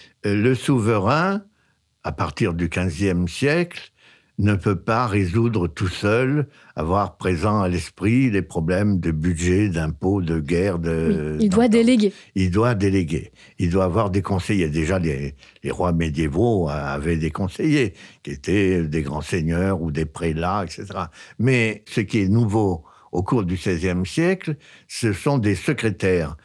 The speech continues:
Speaker 1: Le roi a autour de lui des, des bureaux, et c'est un, pour la France, Henri deux, dans les années quinze cent cinquante, crée quatre secrétaires d'État qui vont rester en fonction, qui sont la guerre, les affaires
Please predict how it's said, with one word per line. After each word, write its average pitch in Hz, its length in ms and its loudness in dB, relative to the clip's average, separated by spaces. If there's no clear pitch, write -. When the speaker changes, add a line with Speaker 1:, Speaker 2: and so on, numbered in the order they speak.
Speaker 1:
Le 87 100 -2
roi 113 280 -2
a 92 220 -2
autour 90 420 -2
de 95 80 0
lui 117 480 2
des, 80 280 -4
des 85 160 -2
bureaux, 87 480 -2
et 87 140 -4
c'est 101 260 -4
un, 87 180 -8
pour 90 180 -6
la 87 80 -2
France, 156 440 -6
Henri 104 320 -2
deux, 92 320 0
dans 82 160 -4
les 85 180 -4
années 87 160 -2
quinze 90 220 -6
cent 87 140 -8
cinquante, 139 520 -4
crée 156 320 -2
quatre 156 360 -4
secrétaires 101 560 -4
d'État 82 480 -4
qui 82 120 -6
vont 92 200 -4
rester 90 320 -6
en 85 120 -6
fonction, 139 560 -4
qui - 120 -10
sont 90 200 -4
la 80 160 -2
guerre, 82 280 -4
les 80 140 -4
affaires 82 260 -8